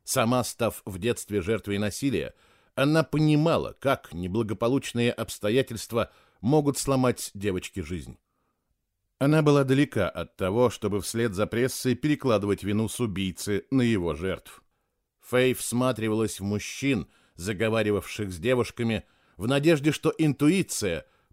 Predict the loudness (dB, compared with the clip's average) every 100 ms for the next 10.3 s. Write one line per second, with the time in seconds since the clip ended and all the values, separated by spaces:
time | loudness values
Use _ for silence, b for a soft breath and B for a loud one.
0 | -6 -6 -4 0 0 0 -2 -4 -2 2
1 | 4 4 2 -2 0 2 2 0 -2 -4
2 | -4 -6 -4 -4 -4 -8 -12 -16 -18 _
3 | _ _ _ -2 0 2 2 2 2 2
4 | 2 0 -6 -6 _ _ _ -2 4 4
5 | 4 0 2 4 2 0 0 2 4 2
6 | 0 -4 -2 -2 -4 -8 -6 -6 -4 -2
7 | -2 -4 -10 -8 -8 -8 -10 -14 _ _
8 | _ _ _ _ _ 2 4 6 6 4
9 | 2 0 -2 2 0 0 -4 -2 -2 0
10 | 0 -2 -10